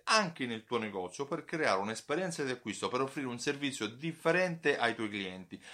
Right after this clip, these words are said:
Valutali perché potrebbero esserti molto utili e, e fonte di ispirazione.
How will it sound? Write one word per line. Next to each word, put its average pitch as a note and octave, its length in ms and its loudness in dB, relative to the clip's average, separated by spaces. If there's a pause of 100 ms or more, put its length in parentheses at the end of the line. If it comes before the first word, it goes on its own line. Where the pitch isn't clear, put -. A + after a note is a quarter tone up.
(160)
Valutali G3+ 520 12
perché D3 300 0
potrebbero C3+ 460 -2
esserti B2 640 -2
molto C#3 420 -2
utili C#3 360 2
e, C#3+ 100 -4
e - 20 0
fonte B2 340 -4
di A2 80 -2
ispirazione. F2+ 800 -8